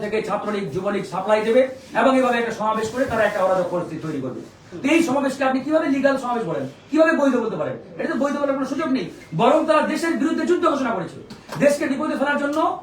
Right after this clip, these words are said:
তারা একটা পরিকল্পিত অরাজক পরিস্থিতি তৈরি করার চেষ্টা করছে। সুতরাং এইরকম একটা অরাজকতা থেকে দেশকে রক্ষার জন্য, জনগণকে রক্ষা করার জন্য আইন শৃঙ্খলা বাহিনীর এটা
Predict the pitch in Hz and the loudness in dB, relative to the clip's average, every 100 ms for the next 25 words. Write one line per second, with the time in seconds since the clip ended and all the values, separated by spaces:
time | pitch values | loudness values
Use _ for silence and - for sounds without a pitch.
0 | - - 247 277 285 277 - - - 302 | -14 -2 2 4 4 4 2 -2 -2 4
1 | 381 381 330 311 320 302 269 285 277 269 | 6 6 4 2 2 2 4 4 4 2
2 | 262 - 254 233 233 226 226 196 180 165 | -2 -2 -6 -4 -4 -2 -4 -4 -6 -6
3 | - 113 - - - - 262 302 294 - | -8 -12 -18 -20 -6 0 2 2 0 0
4 | 262 285 285 269 269 262 220 233 262 262 | 0 2 2 0 0 0 2 0 0 0
5 | 262 233 254 202 220 247 226 - 254 254 | 0 -2 -4 -2 -2 0 -4 -2 -2 -2
6 | 254 277 277 - - 147 262 349 359 302 | 0 0 0 -6 -6 2 6 6 4 4
7 | 269 - 247 - - - - - 254 233 | 2 2 -4 -6 -18 -20 -14 -2 0 2
8 | 233 214 - - - - 247 - 247 233 | 0 -2 -4 -10 -6 -2 -2 -4 -6 -2
9 | 240 214 220 226 220 | 0 0 0 -2 0